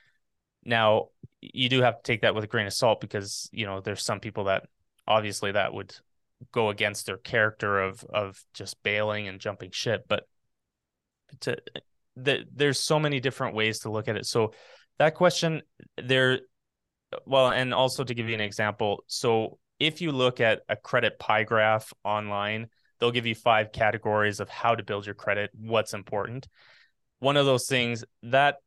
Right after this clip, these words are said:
has not changed, <laughs> those percentages have not changed since the nineteen eighties. So I,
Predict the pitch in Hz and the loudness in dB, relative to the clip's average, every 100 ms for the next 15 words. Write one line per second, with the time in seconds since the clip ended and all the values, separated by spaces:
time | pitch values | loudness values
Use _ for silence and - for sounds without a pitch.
0 | _ - - 127 120 123 - - 117 113 | _ -8 -2 0 2 2 2 -2 -2 -2
1 | 113 - 139 151 139 - - 123 - 117 | -4 -4 2 2 2 -4 -4 -4 -2 -2
2 | 107 113 104 110 110 101 - 110 107 113 | -2 -4 -4 -2 0 -2 -2 -6 -6 -10
3 | - 107 104 101 107 104 113 135 - _ | -10 -6 -6 -6 -6 -4 -4 -8 -10 _
4 | - 131 113 104 98 _ _ _ _ _ | -6 0 2 2 -2 _ _ _ _ _
5 | _ _ _ _ _ - 113 107 | _ _ _ _ _ 0 2 2